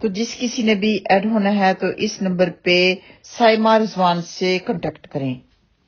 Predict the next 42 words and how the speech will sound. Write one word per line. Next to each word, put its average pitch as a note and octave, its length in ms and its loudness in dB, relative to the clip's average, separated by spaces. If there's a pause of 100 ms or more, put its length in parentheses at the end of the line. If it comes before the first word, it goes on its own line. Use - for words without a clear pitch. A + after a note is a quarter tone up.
(140)
यही A#3 300 2
group A3+ 280 4
की A3 220 -4
admin F3+ 340 2
है G#3+ 320 4
और F#3 300 4
यही F#3+ 300 0
group F3+ 280 -2
को G3 60 2
लेकर E3 300 -2
चलेंगी F3 460 -4
इंशाअल्लाह F3+ 500 -2
ताला। F#3 280 0
मजीद B3+ 720 -2
आप A3+ 220 4
लोगों G#3 240 0
ने G#3 100 -2
कोई G3+ 160 -2
question G3 400 -4
पूछना F3+ 400 -8
है, F#3 100 -4
तो F#3+ 140 -8
जरूर F#3 380 -6
पूछें F3+ 440 -8
साइमा E3+ 480 -8
रिजवान D#3+ 420 -10
से। C#3+ 340 -12 (420)
और G3 180 4
ये F#3+ 160 2
number F3+ 280 0
साथ G3+ 340 0
में G3 140 -2
दिया F3+ 240 2
गया F#3 240 0
है, G3 300 -2
country F#3+ 400 -4
code F3+ 280 -2
है F#3 160 -2
डबल F3 300 -2
ओ F#3+ 80 -2
नाइन G3 300 -2
टू, A#3 220 -4